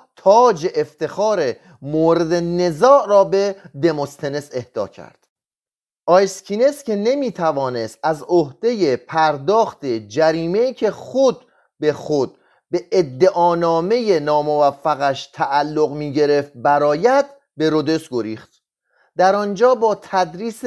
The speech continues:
اصول سخنوری به سختی امرار معاش می‌کرد. می‌گویند که دموستنس برای رهایی وی از چنگال فقر پول برایش می‌فرستاد.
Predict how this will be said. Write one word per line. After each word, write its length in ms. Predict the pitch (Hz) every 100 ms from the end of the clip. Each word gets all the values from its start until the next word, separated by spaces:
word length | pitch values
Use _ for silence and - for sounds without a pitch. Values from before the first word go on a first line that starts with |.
| 240
اصول 420 | 175 175 196 220 233
سخنوری 840 | 220 170 165 156 156 165 208 196 _ _ _
به 120 | 233
سختی 720 | 233 - 254 240 - - 311 269
امرار 400 | 214 180 160 147
معاش 400 | 139 127 123 117
می‌کرد. 360 | 107 117 117
می‌گویند 580 | 170 196 208 208 226 226
که 240 | 226 226 220 _ _ 143
دموستنس 840 | 170 170 160 - 165 160 208 214 - _ _ -
برای 720 | 139 170 180 226 220 160 139
رهایی 600 | 147 147 151 151 151 151
وی 180 | 139 151
از 320 | 151 143 -
چنگال 480 | 143 143 143 151 147
فقر 680 | - 208 233 247 233 226 208 _ _ _ _
پول 260 | 226 220
برایش 520 | 165 135 113 107 95
می‌فرستاد. 600 | 90 90 76 - _ _